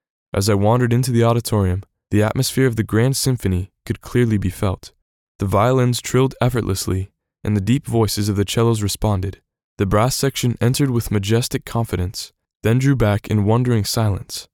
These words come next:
as the sparkling tones of a flute wove themselves like silver thread around the room,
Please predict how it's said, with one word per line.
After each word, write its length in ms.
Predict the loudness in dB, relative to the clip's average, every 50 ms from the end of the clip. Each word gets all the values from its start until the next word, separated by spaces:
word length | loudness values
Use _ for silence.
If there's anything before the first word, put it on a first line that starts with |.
| _ -2
as 100 | 0 0
the 80 | 0 0
sparkling 540 | 0 0 0 0 0 0 0 0 0 0
tones 340 | 0 0 2 2 2 0 -2
of 100 | -2 -2
a 60 | -2
flute 400 | -4 -2 -2 0 0 0 0 -4
wove 320 | -4 0 2 2 2 0 -2
themselves 480 | -4 -4 -2 -2 0 0 0 0 0
like 160 | -2 -4 -4 -4
silver 380 | -4 -2 0 0 0 0 -2
thread 480 | -4 -4 -2 0 0 0 -2 -4 -8 -8 _ -2
around 240 | 0 2 2 2 0
the 80 | 0
room, 340 | 0 0 0 0 -2 -4